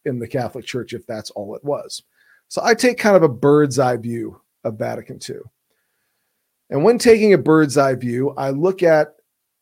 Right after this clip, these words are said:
the council documents themselves. And this is really, I'm gonna take, I'm gonna talk about two things. I'm gonna talk about the council in its, as it exists in its documents.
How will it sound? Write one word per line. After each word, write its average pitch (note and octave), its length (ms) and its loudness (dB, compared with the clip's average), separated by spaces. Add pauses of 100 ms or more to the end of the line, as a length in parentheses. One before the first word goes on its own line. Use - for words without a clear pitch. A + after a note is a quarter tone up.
(120)
the C#3 160 -6
council A3+ 800 -4
documents D3 640 -2
themselves. B2+ 720 -8
And C3+ 80 -10
this C#3+ 160 -8
is B2 120 -10
really, A3 600 -6 (720)
I'm E3 80 -2
gonna F#3+ 160 2
take, - 360 -2
I'm F#3 100 -4
gonna G#3+ 100 -2
talk G3+ 240 -6
about D#3+ 240 -2
two G#3 240 -4
things. - 360 -8
I'm D3+ 120 -6
gonna D3 160 -2
talk A#3 320 -6
about F#3 260 -2
the B2 100 -4
council C3+ 680 -4 (720)
in C#3 140 -2
its, C3 220 -6
as C3+ 220 -2
it C#3+ 80 0
exists C3 720 -4 (260)
in D3+ 140 0
its - 320 -6 (680)
documents. B2+ 680 -2